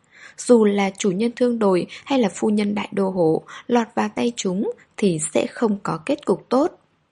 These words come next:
Nàng xốc dậy tinh thần, nghe tiếng đàn hạc cầm lẩm bẩm nói: "A Thuyền, cô nghe thấy rồi chứ?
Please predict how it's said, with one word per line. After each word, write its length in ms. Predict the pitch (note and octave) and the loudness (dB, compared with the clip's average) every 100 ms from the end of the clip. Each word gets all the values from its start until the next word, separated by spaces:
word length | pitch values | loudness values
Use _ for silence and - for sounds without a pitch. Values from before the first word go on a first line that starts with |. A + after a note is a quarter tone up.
| _ _ _ _ - - | _ _ _ _ -20 -8
Nàng 260 | G3 E3+ D3+ | -2 -2 -2
xốc 240 | - C#4 | -4 -4
dậy 140 | - A#3 - | -4 -4 -2
tinh 180 | G3 G3 | -2 -2
thần, 380 | F3+ E3 D#3+ D#3 - - | -4 -2 -4 -6 -8 -2
nghe 140 | C4 | -2
tiếng 220 | C4 G3 | 0 -2
đàn 140 | A3+ F#3+ | -2 -4
hạc 200 | - E3 - | -4 -8 -6
cầm 320 | E3 D#3+ D3+ D3 - | -4 -2 -4 -6 -8
lẩm 200 | - G3+ - | -2 -2 -2
bẩm 140 | F#3 E3 | -4 -4
nói: 540 | E3 D#3+ E3+ A#3 B3 B3+ _ _ _ _ _ - | -6 -6 -4 -4 -4 -6 _ _ _ _ _ -6
"A 160 | G#3 G3+ | -2 -2
Thuyền, 400 | - D#3+ D#3 D3+ C#3+ _ _ - | 0 0 2 0 -4 _ _ 4
cô 180 | A3 | 4
nghe 260 | G3 G3+ G3 | 4 0 -4
thấy 160 | G3 E3+ | -2 -4
rồi 260 | - G3+ E3 | -2 -4 -2
chứ? 300 | B3+ C#4+ | -2 0